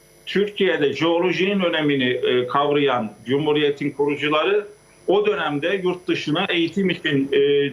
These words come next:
çok, e, hatta şu an dünya çapında da kabul edilen Ordinarius Profesör Doktor İhsan Ketin ve benzeri hocalarımızı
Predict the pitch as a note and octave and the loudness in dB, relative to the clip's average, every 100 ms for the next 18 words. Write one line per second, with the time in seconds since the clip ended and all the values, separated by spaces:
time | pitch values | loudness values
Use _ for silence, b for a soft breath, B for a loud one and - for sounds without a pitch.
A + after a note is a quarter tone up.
0 | - - G#3 - - _ _ _ _ C3+ | -6 -2 0 -2 -12 _ _ _ _ 2
1 | C#3 C#3 C3 C3+ D#3 D#3+ D#3 E3+ E3 D3+ | 2 2 0 -2 -2 -2 0 0 0 0
2 | E3 F3 F3 F3 D#3+ E3 D#3+ D#3+ D#3 - | 0 0 0 -2 -2 0 0 0 -2 -2
3 | D#3 E3+ D3+ C3+ C3 F3+ - - _ C#3+ | 0 0 0 0 -2 -4 -16 -20 _ 0
4 | D#3+ E3 F3 E3 D3 E3 D#3+ E3 D3 E3 | 0 0 0 -2 -2 -2 0 0 0 0
5 | D#3 D3+ D3+ D#3+ D3+ - E3 - D#3+ D3+ | 0 -2 0 0 0 0 -2 0 -2 0
6 | E3+ D#3 A#2+ - - - C#3+ D#3 D#3+ D3+ | 0 -2 -6 -14 -10 -2 0 0 0 0
7 | F3+ D#3+ D3+ D3+ C#3+ C3+ C3 B2 F3+ G#3 | 0 0 0 2 0 0 -2 -2 0 0